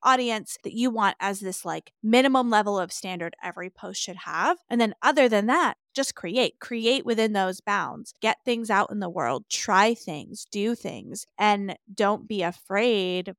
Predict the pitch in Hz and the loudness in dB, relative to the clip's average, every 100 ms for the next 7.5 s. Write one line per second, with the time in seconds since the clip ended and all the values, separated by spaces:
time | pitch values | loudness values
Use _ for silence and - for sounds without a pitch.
0 | - 240 254 - 226 247 - 277 240 214 | -6 -4 -4 -4 -2 -2 -2 -6 -6 -8
1 | - 240 - 220 247 226 208 208 240 220 | -6 -6 -4 -6 -2 -2 -2 -2 -2 -4
2 | - 226 247 269 277 220 226 277 254 220 | -4 0 0 0 -2 2 2 2 0 -4
3 | 185 170 156 _ - 294 - 320 302 339 | -4 -4 -12 _ 4 4 6 8 8 8
4 | 269 208 170 170 214 240 - - 254 294 | 6 4 4 6 8 8 6 0 6 6
5 | 285 - 285 - 233 220 - 220 233 262 | 4 -2 -4 0 2 2 -2 0 0 0
6 | 214 220 262 - 220 196 214 190 185 190 | -2 0 2 2 0 2 0 0 -2 -2
7 | 185 165 170 175 | -2 -2 -2 -4